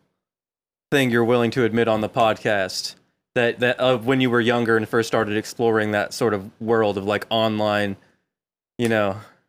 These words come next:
Speaker 1: Uh,
Speaker 2: pornographic content?
Speaker 1: okay, so here's my shameful porn story, is I didn't know internet history existed, and
Speaker 2: <laughs>
Speaker 1: I didn't know that you could delete internet history.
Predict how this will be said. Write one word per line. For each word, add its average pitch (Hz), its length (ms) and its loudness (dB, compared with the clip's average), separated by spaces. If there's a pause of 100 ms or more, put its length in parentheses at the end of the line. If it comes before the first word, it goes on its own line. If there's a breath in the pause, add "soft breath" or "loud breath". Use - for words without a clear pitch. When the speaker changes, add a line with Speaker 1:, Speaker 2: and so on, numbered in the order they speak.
(540)
Speaker 1:
Uh, 196 300 6
Speaker 2:
pornographic 131 420 4
content? 113 420 0
Speaker 1:
okay, 214 320 4
so 202 240 2
here's 214 240 2
my 220 180 4
shameful 208 640 2
porn 190 380 0
story, 160 420 -2
is 156 140 0
I 165 100 6
didn't 185 300 2
know 185 200 6
internet 180 360 4
history 208 360 2
existed, 180 440 4
and 190 240 6
Speaker 2:
<laughs> 190 400 6
Speaker 1:
I 208 100 6
didn't 269 120 4
know 269 120 8
that 254 160 4
you 254 100 6
could 220 200 2
delete 180 520 4
internet 151 280 0
history. 139 440 -8